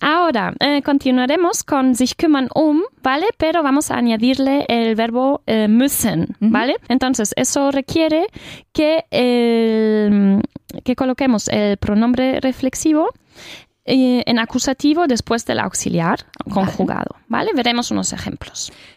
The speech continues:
Speaker 2: Tengo que encargarme de mi permiso de residencia.
Speaker 1: Ay, mi palabra favorita, Aufenthaltsgenehmigung, ¿vale? Que está compuesto por der Aufenthalt y die Genehmigung, ¿vale?
Speaker 2: Ujú.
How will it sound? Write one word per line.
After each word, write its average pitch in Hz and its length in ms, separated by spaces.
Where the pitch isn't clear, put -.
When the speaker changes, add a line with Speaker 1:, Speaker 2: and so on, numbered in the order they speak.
Speaker 2:
Tengo 254 240
que 285 80
encargarme 226 560
de 220 80
mi 190 100
permiso 208 440
de 226 160
residencia. 170 580
Speaker 1:
Ay, 302 220
mi 277 100
palabra 226 320
favorita, 208 520
Aufenthaltsgenehmigung, 214 1800
¿vale? 240 260
Que 247 100
está 214 220
compuesto 226 560
por 190 240
der 196 160
Aufenthalt 240 640
y 226 140
die 220 180
Genehmigung, 247 640
¿vale? 240 260
Speaker 2:
Ujú. 262 100